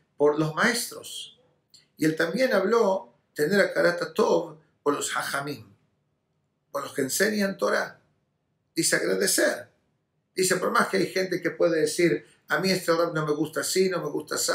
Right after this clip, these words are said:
me gusta esto, me gusta lo otro, este jajam sí, este jajam no".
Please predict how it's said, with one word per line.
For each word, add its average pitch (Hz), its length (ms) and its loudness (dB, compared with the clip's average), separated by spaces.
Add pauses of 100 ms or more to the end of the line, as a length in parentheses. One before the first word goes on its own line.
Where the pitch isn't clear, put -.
(100)
me - 100 -6
gusta 151 360 -2
esto, - 280 -2
me - 60 -8
gusta 156 260 -4
lo 78 120 0
otro, - 300 0
este - 160 -6
jajam - 340 -4
sí, 208 320 -2 (260)
este 156 220 -2
jajam 147 400 -4
no". 110 240 -10